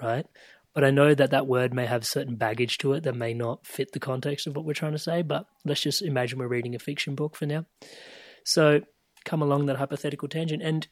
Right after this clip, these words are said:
if we're in that prophetic kind of space, then there is a fulfillment of the prophecy that is you.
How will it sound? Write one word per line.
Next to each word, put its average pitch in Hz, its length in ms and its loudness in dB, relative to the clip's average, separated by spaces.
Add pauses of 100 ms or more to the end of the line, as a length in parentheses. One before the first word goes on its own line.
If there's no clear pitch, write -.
if - 200 -8
we're 175 240 2 (220)
in 190 260 6
that 165 300 2
prophetic - 600 0
kind 139 320 -2
of 131 60 -2
space, 190 420 -2
then 156 300 0 (240)
there 160 200 2
is 160 160 2
a 160 60 0
fulfillment 165 680 -2
of 139 160 -6
the 147 60 -8
prophecy 160 520 -6
that 139 160 0
is 139 160 -6
you. 165 240 -6